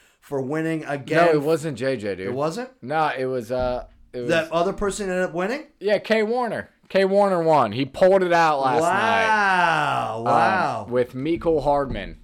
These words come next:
Speaker 1: Is that who it was?
Speaker 2: Yeah.
Speaker 1: Okay, we were, we were trying to guess on who his flex was.
Speaker 2: Um, but yeah, Mecole Hardman pulled, pulled it out, like, by a point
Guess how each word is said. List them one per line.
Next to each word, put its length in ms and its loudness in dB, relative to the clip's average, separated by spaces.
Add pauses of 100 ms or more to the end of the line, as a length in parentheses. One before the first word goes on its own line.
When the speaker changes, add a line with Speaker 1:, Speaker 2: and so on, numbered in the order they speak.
Speaker 1:
Is 140 -6
that 200 4
who 200 2
it 60 -4
was? 440 2
Speaker 2:
Yeah. 220 2
Speaker 1:
Okay, 200 0
we 160 -2
were, 180 0
we 160 -2
were 80 -8
trying 260 -2
to 60 -2
guess 400 0
on 140 -2
who 260 -4
his 140 -4
flex 420 0
was. 460 -8 (460)
Speaker 2:
Um, 280 -4
but 80 0
yeah, 120 2
Mecole 400 -2
Hardman 420 0
pulled, 400 -2
pulled 240 -2
it 100 -6
out, 240 -2
like, 220 -4
by 240 -2
a 80 -4
point 520 -10